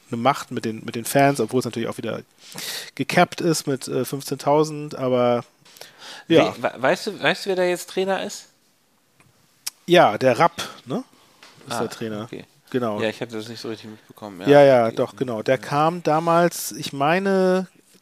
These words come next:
Speaker 1: der kam von Hoffenheim, glaub ich, irgendwie aus der,
Speaker 2: Hm. Okay.
Speaker 1: aus der Jugendabteilung oder
Speaker 2: Ja.
Speaker 1: so. Aber der, ja, ist, der macht einen ganz guten Job. Der hat irgendwie das zweiundvierzig,
Speaker 2: Hm.
Speaker 1: ä-, ähnlich wie Walter.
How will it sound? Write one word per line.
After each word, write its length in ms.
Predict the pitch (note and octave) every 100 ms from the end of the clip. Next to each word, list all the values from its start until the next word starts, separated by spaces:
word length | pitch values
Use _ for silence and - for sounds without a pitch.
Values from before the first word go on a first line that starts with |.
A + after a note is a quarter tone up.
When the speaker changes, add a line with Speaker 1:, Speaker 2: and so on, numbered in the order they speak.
| -
Speaker 1:
der 100 | C#3
kam 260 | - D3+
von 280 | C#3+ D3+ B2+
Hoffenheim, 580 | E3+ - - G#2+ G#2 G2+
glaub 240 | A#2 G#2
ich, 120 | G#2+ -
irgendwie 280 | A2 A2
aus 180 | - A2
der, 300 | - A#2+ A#2
Speaker 2:
Hm. 160 | G2 D2+ _ _ _ _
Okay. 140 | A2 G2
Speaker 1:
aus 180 | A2 -
der 160 | A#2 A2
Jugendabteilung 760 | C3 C#3+ - - - G#2 A2
oder 140 | - A2
Speaker 2:
Ja. 40 |
Speaker 1:
so. 200 | A#2+ E3 - - - - _
Aber 300 | - C#3+ D3
der, 420 | D3+ D3 D3 D3 C#3+ - - _ _ _
ja, 320 | D3+ C#3+ B2 G#2+
ist, 280 | A2+ - - - _ -
der 80 |
macht 200 | C3 C3+
einen 80 | - C3+
ganz 60 |
guten 220 | - C3
Job. 220 | B2 A2 - -
Der 100 | - A#2
hat 100 | -
irgendwie 180 | A#2
das 120 | A#2 -
zweiundvierzig, 720 | - B2 - D#3+ D#3+ D#3+ - - - - - _ _ _ _ _ _ _ -
Speaker 2:
Hm. 120 | F#2+
Speaker 1:
ä-, 140 | E2 -
ähnlich 320 | D3 C#3 C3+
wie 140 | B2+ A#2+
Walter. 520 | C3 D3 D3+ D3